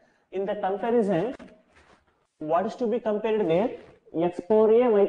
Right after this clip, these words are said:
power B. Here the coefficient is n, here the coefficient is m. So the power should match. Those coefficients we should take.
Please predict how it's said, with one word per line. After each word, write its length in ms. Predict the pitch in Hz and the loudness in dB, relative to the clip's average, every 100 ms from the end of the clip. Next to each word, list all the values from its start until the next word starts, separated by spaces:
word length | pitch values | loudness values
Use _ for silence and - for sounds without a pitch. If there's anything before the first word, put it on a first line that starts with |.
| - | 2
power 240 | 185 156 | 2 4
B. 280 | 143 127 - - _ _ | 2 -2 -12 -20 _ _
Here 260 | - 214 214 | 2 4 6
the 120 | 208 | 4
coefficient 540 | 214 196 208 208 214 202 | 4 2 2 0 -2 2
is 180 | 196 160 | 0 2
n, 340 | 156 165 262 - - - _ | 0 0 -4 -10 -20 -20 _
here 220 | 226 233 | 6 8
the 140 | 185 220 | 8 6
coefficient 500 | 202 214 220 208 202 | 6 6 4 2 4
is 200 | 190 156 | 2 2
m. 360 | 135 110 123 _ _ _ _ _ _ | 0 -2 -6 _ _ _ _ _ _
So 160 | - 202 | 0 2
the 120 | 185 | 2
power 340 | - 196 254 | 0 -4 -4
should 300 | 277 269 214 190 | -6 -6 -6 -4
match. 320 | 180 143 - - _ | -6 -8 -12 -20 _
Those 400 | 147 151 226 277 | -6 0 2 0
coefficients 480 | - 233 226 247 - | 0 0 2 0 -2
we 140 | 196 | -2
should 240 | - 180 - | -2 -4 -2
take. 340 | 131 123 - | -4 -4 -14